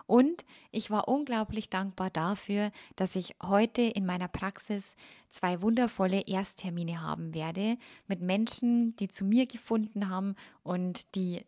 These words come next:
danach aus meiner Praxis rausgehen mit einem viel, viel besseren Gefühl. Das waren die Dinge, wo ich weiß, die stehen heute an, die hätte ich heute gern. Also habe ich mich so reingefühlt, als wäre der Tag schon rum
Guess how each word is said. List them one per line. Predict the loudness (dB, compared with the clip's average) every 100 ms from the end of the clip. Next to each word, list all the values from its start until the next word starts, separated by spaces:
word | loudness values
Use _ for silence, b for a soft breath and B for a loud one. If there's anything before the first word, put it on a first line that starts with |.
| -4
danach | -4 0 0 0 0
aus | -4 -4
meiner | -4 -4
Praxis | -4 -6 -4 -4 -4 -2
rausgehen | -2 -2 -2 -2 -2 -4 B B B
mit | -4 -2
einem | -4
viel, | -2 2 2 2
viel | 0 -2 0
besseren | 0 0 0 -2 -4
Gefühl. | -6 -6 -2 -4 -4 _ _ _ _ _ _ _ _ _ _ _ _ -6
Das | -4 0
waren | 0 2
die | 0
Dinge, | 0 2 2 -2 B B B B
wo | -2
ich | 0 2
weiß, | 2 4 2
die | 0
stehen | -2 -2 -2
heute | -2 -2
an, | 0 2
die | 2
hätte | 0 -2 -4
ich | -6
heute | -8 -8 -10
gern. | -10 -12 -12 -16 _ -20 B B B
Also | 4 4 4 2
habe | 2 0
ich |
mich | 0 0
so | 0 0
reingefühlt, | 0 2 2 2 -2 -4 0 0
als | 0 -2
wäre | -2
der | -4 -4
Tag | -6 -6
schon | -6 -2
rum | 2 2